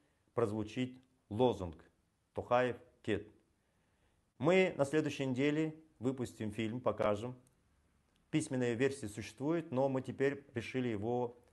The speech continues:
оформить в виде видео. Мы покажем план мирного свержения режима.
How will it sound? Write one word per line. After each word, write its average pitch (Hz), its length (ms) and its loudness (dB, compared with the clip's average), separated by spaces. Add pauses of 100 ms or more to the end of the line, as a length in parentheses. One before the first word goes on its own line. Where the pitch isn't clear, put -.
(100)
оформить 131 580 -2
в 104 40 -10
виде 117 480 -4 (200)
видео. 98 500 -4 (800)
Мы 104 140 0
покажем 143 640 2
план 143 440 4 (140)
мирного 160 800 2 (640)
свержения 127 800 0
режима. 107 640 0